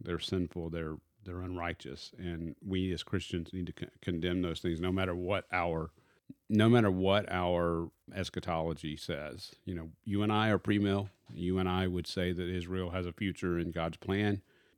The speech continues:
that they're gonna come, you know, Isaiah fifty-three, they're gonna come to know that they, what they've done. They're going to look upon him whom they pierced. They're gonna see that they have done what they've done, and they're going to recognize that he's the Messiah, that Christ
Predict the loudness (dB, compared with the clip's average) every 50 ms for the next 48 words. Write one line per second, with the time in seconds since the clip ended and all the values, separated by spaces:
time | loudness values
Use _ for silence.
0 | _ -8 -2 0 0 0 0 0 0 0 0 0 -2 0 0 0 0 2 2 0
1 | 0 -2 -6 -6 -6 -4 -2 -2 -2 0 0 0 0 -2 -6 -6 -6 -6 -6 -4
2 | -2 0 2 2 2 2 0 -2 -8 _ _ _ -18 -12 -8 -6 -4 -2 -2 -4
3 | -2 -2 -2 0 0 0 0 0 0 0 0 -2 -4 -6 -10 -14 -12 -8 -8 -6
4 | -4 -4 -4 -4 -4 -6 -6 -6 -6 -6 -6 -6 -4 -2 2 4 4 4 2 0
5 | -4 _ _ _ _ _ -10 -8 -4 0 2 2 2 4 4 4 4 4 4 2
6 | 0 0 2 4 2 2 2 0 -4 -2 -2 -2 0 0 0 0 -2 -4 -4 -2
7 | 0 0 0 2 2 2 2 2 2 0 0 -2 0 2 4 4 4 4 2 -2
8 | -6 -6 -4 -2 -2 0 0 0 -2 -2 -2 -4 -2 0 2 4 4 4 2 0
9 | 0 0 -2 -2 -2 -2 -2 -2 0 0 0 0 0 -2 -2 -2 -4 -2 0 0
10 | 0 2 2 0 -2 -2 -4 -4 -4 -2 -2 -4 -4 -6 -8 -12 _ _ _ _
11 | _ _ _ _ _ _ -10 -4 0 2 2 2 2 4 4 6 6 4 4 2
12 | 0 0 2 2 2 2 0 -2 -4 -6 -2 0 2 2 2 2 0 2 2 2
13 | 2 2 2 0 0 0 -2 -2 -2 -2 -2 -2 -2 -2 -2 0 0 2 4 4
14 | 4 4 2 2 0 -4 -6 -4 -4 -4 -4 -4 -8